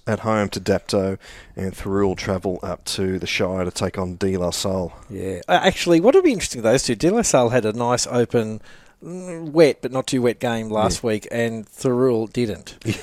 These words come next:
Speaker 2: And it'll be interesting to see that, the effect of that, whether the
Speaker 1: <laughs>
Speaker 2: Thirroul guys might be a bit sluggish. I know you, it's, you know, you got a week to get over it and stuff like that, but that'll be an interesting game.
Speaker 1: Yeah, both of those teams undefeated too, I think, so
Speaker 2: Yeah,
Speaker 1: that, that'll
Speaker 2: it'll
Speaker 1: be
Speaker 2: be,
Speaker 1: a cracker.
Speaker 2: see how it goes, yeah.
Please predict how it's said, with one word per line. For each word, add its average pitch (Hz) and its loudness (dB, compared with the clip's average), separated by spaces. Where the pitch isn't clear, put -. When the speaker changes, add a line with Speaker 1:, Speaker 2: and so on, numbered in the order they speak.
Speaker 2:
And 143 -2
it'll 143 6
be 156 8
interesting 180 4
to 151 4
see 165 10
that, 131 2
the 123 -2
effect 160 4
of 139 4
that, 98 2
whether 123 4
the 131 2
Speaker 1:
<laughs> - -4
Speaker 2:
Thirroul 143 8
guys 131 6
might 113 -2
be 113 -4
a 104 -4
bit 107 -4
sluggish. 117 0
I 135 -2
know 143 2
you, 123 0
it's, - -12
you 117 -6
know, 107 -2
you 117 -6
got 117 -2
a 101 -6
week 101 -4
to 104 -10
get 95 -4
over 107 -2
it 101 -4
and - -12
stuff 107 -6
like 98 -6
that, 95 -10
but 123 -6
that'll 160 4
be 127 0
an 107 -4
interesting 101 -10
game. 95 -10
Speaker 1:
Yeah, 104 -4
both 123 0
of 113 2
those 98 0
teams 107 0
undefeated 101 -2
too, 120 -4
I 104 -6
think, - -12
so 135 -2
Speaker 2:
Yeah, 135 6
Speaker 1:
that, 123 4
that'll 110 -12
Speaker 2:
it'll 110 -4
Speaker 1:
be 92 -2
Speaker 2:
be, 90 0
Speaker 1:
a - -8
cracker. 110 -4
Speaker 2:
see 143 -2
how 120 2
it 101 -8
goes, 110 -4
yeah. 127 -6